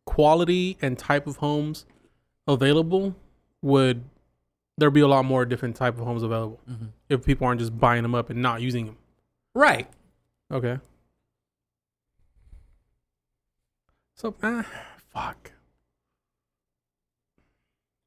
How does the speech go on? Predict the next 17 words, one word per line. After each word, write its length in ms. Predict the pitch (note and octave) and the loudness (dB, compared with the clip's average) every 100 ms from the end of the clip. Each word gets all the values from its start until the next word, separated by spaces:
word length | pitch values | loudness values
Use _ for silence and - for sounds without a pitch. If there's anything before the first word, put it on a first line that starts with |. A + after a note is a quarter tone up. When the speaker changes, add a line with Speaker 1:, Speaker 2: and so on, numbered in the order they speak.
| _ _ _ _ _ - | _ _ _ _ _ 0
Speaker 1:
In 100 | G3+ | 2
a 80 | |
just 460 | F3 C3 G3+ F3 - | 2 4 2 2 0
world, 640 | D3+ D#3 E3+ F#3 F3+ C#3+ | 2 6 6 4 2 -2
that's 200 | C3 C#3+ | 0 0
what 140 | D3+ - | 0 0
you 60 | |
would 100 | - | 0
want. 280 | B2 A2 G#2+ | 0 -2 -2
You 80 | B2 | 0
want 260 | C#3 C#3 B2+ | 2 2 0
everybody 420 | C3 C#3+ D3 C#3+ | -2 0 2 0
to 120 | C#3+ | -2
have 240 | C3 C#3 D3+ | 2 2 4
the 120 | D#3+ | 2
opportunity 640 | D3+ D3 D3 - C#3+ C#3 B2 | 2 0 -4 -4 -2 -2 -4
to 140 | - | -8